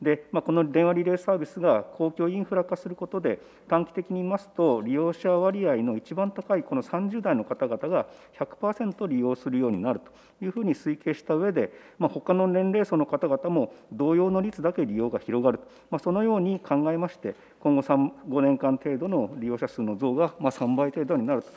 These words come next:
いうふうに見込んでいるところでございます。まあ、以上申し上げましたのは、あくまでも現段階での粗い見込みでございますけれども、まあ、制度開始後も実際の利用状況を把握した上で、総務省と連携して、え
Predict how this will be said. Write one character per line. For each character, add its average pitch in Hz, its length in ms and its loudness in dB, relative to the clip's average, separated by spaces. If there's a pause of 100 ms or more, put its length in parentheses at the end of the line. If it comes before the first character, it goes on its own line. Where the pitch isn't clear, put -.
(240)
い - 20 -6
う 131 40 -2
ふ - 80 -6
う 165 40 0
に 156 80 2
見 117 140 0
込 123 100 0
ん 110 40 0
で 110 60 0
い 104 40 0
る 95 60 -4
と 151 100 -10
こ 151 80 -2
ろ - 0 -
で 101 60 -6
ご 87 80 -10
ざ 82 40 -6
い 80 60 -8
ま 85 60 -14
す。 - 80 -20 (360)
ま 151 100 6
あ、 127 60 -2 (280)
以 190 80 -6
上 202 100 4
申 139 160 4
し - 20 -2
上 170 100 2
げ 185 60 2
ま 196 80 4
し - 40 -6
た 170 80 2
の 135 80 4
は、 117 60 2
あ - 20 -18
く - 100 -4
ま 202 100 2
で 185 60 4
も 123 100 4
現 151 240 2
段 131 160 4
階 123 140 0
で 147 80 0
の 104 100 0
粗 127 180 2
い - 20 4
見 147 140 2
込 156 100 -2
み 160 80 2
で 165 60 -2
ご 156 120 -2
ざ 170 100 -4
い 175 40 -2
ま 185 100 -2
す - 80 -14
け - 100 -12
れ 117 60 -8
ど 156 80 -8
も、 131 160 -4 (320)
ま 143 120 6
あ、 - 20 2
制 - 160 0
度 143 100 0
開 135 180 2
始 160 80 -10
後 180 100 -4
も 147 120 4
実 113 140 -8
際 156 200 0
の 170 120 2
利 165 80 -2
用 175 160 2
状 190 140 0
況 160 200 -4
を 156 80 0
把 143 180 0
握 - 120 -12
し - 80 -20
た 165 120 -2
上 190 140 -2
で、 - 200 -4 (200)
総 - 140 0
務 143 100 6
省 120 140 -4
と 110 100 -4
連 123 140 0
携 139 180 -4
し - 100 -12
て、 160 360 0
え 123 40 -2